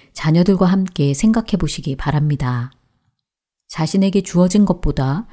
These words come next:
다른 사람이 가지고 있는 것을 더 부러워하거나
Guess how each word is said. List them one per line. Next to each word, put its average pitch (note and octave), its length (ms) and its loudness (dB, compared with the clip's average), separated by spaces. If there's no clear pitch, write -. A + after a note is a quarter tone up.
다른 D#3+ 320 4
사람이 E3+ 380 2
가지고 C#3+ 440 0
있는 C#3+ 220 2
것을 C3 460 -2
더 C3+ 300 0
부러워하거나 D#3+ 1040 0